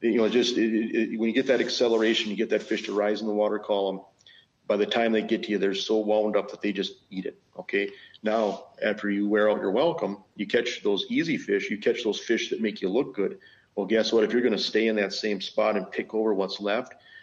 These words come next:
you might have to bob that treble hook. You might have to slow it down. You might get that fish to raise hard and then stall, and then you might get them three inches and they're nose to nose with it.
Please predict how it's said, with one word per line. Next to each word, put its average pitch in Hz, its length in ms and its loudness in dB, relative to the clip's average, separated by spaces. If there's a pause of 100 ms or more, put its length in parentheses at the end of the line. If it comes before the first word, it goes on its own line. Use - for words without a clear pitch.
(120)
you 101 140 -6
might 104 180 2
have 107 200 0
to 104 60 0
bob 104 360 0
that 104 180 2
treble 104 300 0
hook. - 260 0
You 110 80 -2
might 107 160 2
have 104 120 -2
to - 60 -6
slow 110 300 2
it 104 140 -2
down. 107 200 2
You 107 60 -2
might 110 260 -2
get 107 140 -2
that 107 140 0
fish - 240 -2
to - 80 -6
raise 104 440 0 (220)
hard 104 380 0 (180)
and 101 80 -2
then 104 140 0
stall, 107 640 2 (180)
and 104 60 -2
then 101 60 0
you 107 80 -2
might 110 140 2
get 113 80 -2
them 104 120 0
three 113 300 0
inches 107 240 -2
and 104 100 -4
they're 104 80 0
nose 110 360 -2
to 104 80 -8
nose 110 340 0
with 104 160 -2
it. 98 120 0